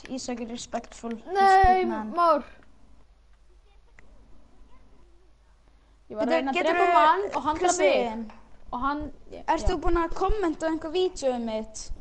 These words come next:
Speaker 2: Já, er, ertu byr-, ertu byrjað að livestreama?
Speaker 1: Nei.
Speaker 2: Ok, ég skal kommenta á vídeóið þitt. Uh,
Speaker 1: Ok,
Speaker 2: eins og
Speaker 1: ok.
Speaker 2: búið.
Speaker 1: Ég ætla að byrja að livestreama, ég ætla að byrja að livestreama, byrju. Þetta er
Speaker 2: Já,
Speaker 1: smá stund.
Speaker 2: byrjaðu.
Speaker 1: Ég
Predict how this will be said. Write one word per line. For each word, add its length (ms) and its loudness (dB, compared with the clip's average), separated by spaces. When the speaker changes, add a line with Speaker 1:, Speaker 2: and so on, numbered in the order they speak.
Speaker 2:
Já, 100 0
er, 200 6
ertu 200 6
byr-, 200 2
ertu 200 -2
byrjað 220 4
að 80 2
livestreama? 380 -2
Speaker 1:
Nei. 1080 -6
Speaker 2:
Ok, 120 -2
ég 100 -2
skal 120 -10
kommenta 360 0
á 40 -2
vídeóið 320 -4
þitt. 200 -14
Uh, 320 -6
Speaker 1:
Ok, 80 -8
Speaker 2:
eins 260 -2
og 60 -8
Speaker 1:
ok. 80 -2
Speaker 2:
búið. 180 -2
Speaker 1:
Ég 80 -6
ætla 80 -2
að 60 -8
byrja 160 2
að 80 -2
livestreama, 420 -4
ég 60 -4
ætla 80 -8
að 60 -16
byrja 120 -6
að 60 -4
livestreama, 420 -10
byrju. 200 -8
Þetta 40 -18
er 60 -18
Speaker 2:
Já, 40 -18
Speaker 1:
smá 200 -2
stund. 160 -6
Speaker 2:
byrjaðu. 200 -2
Speaker 1:
Ég 60 -8